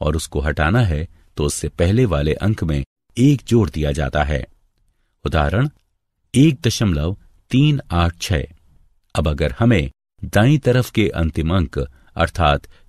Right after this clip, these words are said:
छः को हटाना है, तो हम उसके निकटतम अंक आठ में एक जोड़ देंगे, अर्थात ये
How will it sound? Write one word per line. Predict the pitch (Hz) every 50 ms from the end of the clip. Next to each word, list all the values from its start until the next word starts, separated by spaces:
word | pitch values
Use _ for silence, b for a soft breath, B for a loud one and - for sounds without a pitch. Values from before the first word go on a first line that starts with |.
| b -
छः | - 143 147 147
को | - 139 127
हटाना | 104 82 - 78 71 80 95
है, | 104 90 78 69 64 - - - _ _ _ -
तो | 76
हम | 71 85 104 98 69 64 - - _ _ _ _ -
उसके | 113 - - - 117
निकटतम | 87 76 80 - - 120 110 - - 107 85 73
अंक | 76 82 90 82 - 82 - _ _ _ _ _ -
आठ | 95 113 135 139 - -
में | 95 82 80 85 b b b b b _ _ -
एक | 143 156 139 104
जोड़ | - 87 80 78 71
देंगे, | - 85 78 73 69 73 64 - - - _ _ _ _ _ - -
अर्थात | 78 - - - 80 76 92 - - _ _ _ _ _ -
ये | 80 73 85 82 76 67